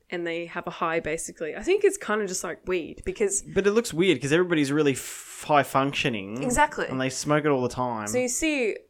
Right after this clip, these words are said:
Speaker 1: a lot of people smoking it and they're just, like, living their lives. So
Speaker 2: But
Speaker 1: it
Speaker 2: they haven't
Speaker 1: might be
Speaker 2: really,
Speaker 1: something just like
Speaker 2: they haven't
Speaker 1: weed.
Speaker 2: described what it is, though.
Speaker 1: No, they haven't described the effects or anything. You just see them burning it. And if you're an alien, your hair burns green.
Speaker 2: Yeah.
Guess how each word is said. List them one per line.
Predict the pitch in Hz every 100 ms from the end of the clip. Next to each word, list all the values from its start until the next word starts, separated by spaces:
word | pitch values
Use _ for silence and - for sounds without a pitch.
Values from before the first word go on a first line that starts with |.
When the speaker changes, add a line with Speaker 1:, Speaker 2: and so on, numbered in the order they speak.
| _ -
Speaker 1:
a |
lot | 202 208
of | 196
people | 208 180
smoking | 185 190 214 208
it | 175
and | 175
they're | 175
just, | 175
like, | 175
living | 185 180 180 175
their | 165
lives. | 175 175 143 -
So | -
Speaker 2:
But | 160
Speaker 1:
it |
Speaker 2:
they | 151
haven't | 190
Speaker 1:
might | 180
be |
Speaker 2:
really, | 160 139
Speaker 1:
something | - 180 180
just | 180 -
like | 180 -
Speaker 2:
they | 156
haven't | 165 170
Speaker 1:
weed. | 170
Speaker 2:
described | 135 - - 131 127 120 120 120 - - - - -
what | 113 120
it | 110
is, | 117 110
though. | 110 80 117 -
Speaker 1:
No, | 233 214
they | 202
haven't | 220
described | 220 - 190 180
the | 185
effects | 175 190 190 -
or |
anything. | 170 165
You | 170 180
just | 190 -
see | - 190
them | 185 175
burning | 175 175 180 180 175
it. | 160 - _ _ _ _ _ _
And | - 190
if | 196
you're | 220 202
an | 185 185
alien, | 180 190 185 170
your | 170
hair | 180 185 170
burns | 165 160 170 175
green. | - 160 202 285 285
Speaker 2:
Yeah. | 127 120